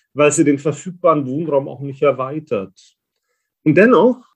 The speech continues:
würde ich eine Erfüllung bestimmter öffentlicher Aufgaben im Sinne der von Ihnen erwähnten Definition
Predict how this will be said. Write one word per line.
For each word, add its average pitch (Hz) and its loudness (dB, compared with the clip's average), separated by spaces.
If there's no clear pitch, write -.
würde 151 2
ich - -6
eine 143 2
Erfüllung 208 -4
bestimmter 175 -4
öffentlicher 139 -8
Aufgaben 165 -4
im 135 -8
Sinne 131 -2
der 120 4
von 123 -8
Ihnen 147 -4
erwähnten 127 0
Definition 139 -4